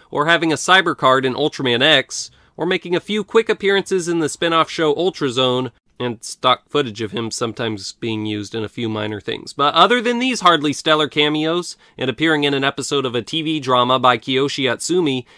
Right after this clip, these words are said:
he's not gotten to make any other live-action appearances, and has been restricted to only appearing in these other types of media.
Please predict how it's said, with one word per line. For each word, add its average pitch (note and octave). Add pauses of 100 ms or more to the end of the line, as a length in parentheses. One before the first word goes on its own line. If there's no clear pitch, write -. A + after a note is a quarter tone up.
he's D#3
not F3+
gotten D#3+
to D3+
make C#3
any G3
other G#3
live-action F#3
appearances, D#3+ (220)
and A#2+
has B2
been B2+
restricted E3+
to C#3
only E3
appearing F3
in C3
these C#3+
other D3+
types B2
of A2+
media. A2+